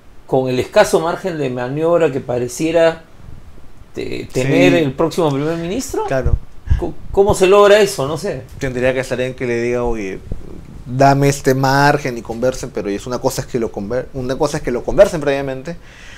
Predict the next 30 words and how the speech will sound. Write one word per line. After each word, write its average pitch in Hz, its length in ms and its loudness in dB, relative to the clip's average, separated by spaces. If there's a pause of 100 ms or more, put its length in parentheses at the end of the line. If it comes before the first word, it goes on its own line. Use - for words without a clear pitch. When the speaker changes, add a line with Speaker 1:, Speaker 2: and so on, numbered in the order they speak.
(280)
Speaker 2:
y 120 40 -4
otra 117 180 -2
cosa 127 280 -4
que 110 100 -6
se, 127 160 -4
al 113 220 0
parecer 131 560 2 (180)
todo 170 180 2
hace 165 160 0
indicar 151 340 0
que - 180 -6 (160)
el 101 120 -8
presidente 120 760 -8
es 117 120 -12
una 123 160 -8
persona 113 400 -8
que 98 240 -16 (1120)
no 110 260 -8
gusta 117 560 -2
de 101 480 -8
debatir 110 460 -6
decisiones, 110 680 -10 (320)
prefiere 110 440 -8
más 113 180 -6
bien 113 280 -8 (440)
darlas 120 240 -2
directamente 117 540 -6
que - 120 -10
otros 113 200 -6
ejecuten. 107 560 -8